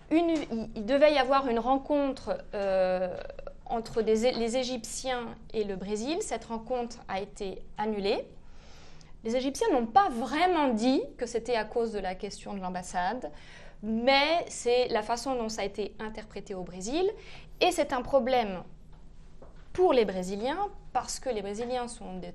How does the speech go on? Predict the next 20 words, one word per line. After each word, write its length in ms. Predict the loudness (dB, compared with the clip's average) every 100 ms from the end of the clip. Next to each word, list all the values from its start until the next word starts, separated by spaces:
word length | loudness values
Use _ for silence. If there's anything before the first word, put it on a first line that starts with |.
| -8
très 300 | 0 4 4
grands 260 | 2 -2
exportateurs 840 | 0 -2 -2 -6 -4 -6 -6 -6 -6
de 160 | -8 -10
viande, 560 | -6 0 2 0 -2 -8 -14 -16 -14 -6
notamment 420 | -4 -2 -2 -2
de 140 | -2
viande 340 | -2 -2 -2 -2
certifiée 640 | -6 -12 -12 -10 -8 -8 -4
halal. 320 | -2 2 2 2
C'est 280 | -4 -14 -14
une 240 | -12 -12 -12 -10
très 220 | -2 -2
grosse 300 | 0 -4 -4
industrie 560 | -6 -6 -10 -8 -6
au 40 | -6
Brésil. 460 | -8 -8 -6 -6 -8 -14 -16 -16 -16 -18 -6 0
Et 80 |
donc, 420 | 2 4 4 2 0
au-, 100 | 2